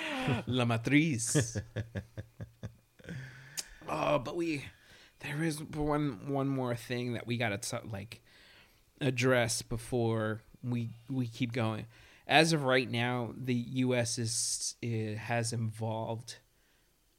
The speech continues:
Speaker 1: itself in Venezuela's po-, political strife.
Speaker 2: Mm,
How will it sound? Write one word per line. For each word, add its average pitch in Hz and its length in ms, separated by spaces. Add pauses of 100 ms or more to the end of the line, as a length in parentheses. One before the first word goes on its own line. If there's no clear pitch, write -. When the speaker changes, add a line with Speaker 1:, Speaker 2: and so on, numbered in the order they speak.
(160)
Speaker 1:
itself 117 840
in 117 640
Venezuela's 120 580
po-, - 320
political 131 920 (200)
strife. - 760 (160)
Speaker 2:
Mm, 117 300